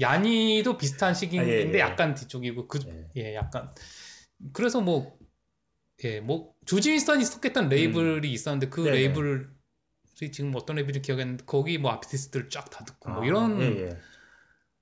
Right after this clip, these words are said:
Speaker 1: 그때는 한창 빠져서 그런, 그랬던 적이 있었던 것 같아요.
Speaker 2: 네.
Speaker 1: <laughs>
Speaker 2: 저는
Speaker 1: 근데 좋더라고요. 예.
Speaker 2: 예, 그럼요.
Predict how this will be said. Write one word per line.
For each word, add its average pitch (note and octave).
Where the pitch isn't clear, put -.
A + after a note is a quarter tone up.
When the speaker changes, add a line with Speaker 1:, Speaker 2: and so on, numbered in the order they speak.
Speaker 1:
그때는 F#3
한창 F3
빠져서 F3
그런, C#3
그랬던 C#3+
적이 C#3
있었던 -
것 C3+
같아요. G2
Speaker 2:
네. F#2+
Speaker 1:
<laughs> F2+
Speaker 2:
저는 C3+
Speaker 1:
근데 C4
좋더라고요. C#3
예. G#2
Speaker 2:
예, -
그럼요. C4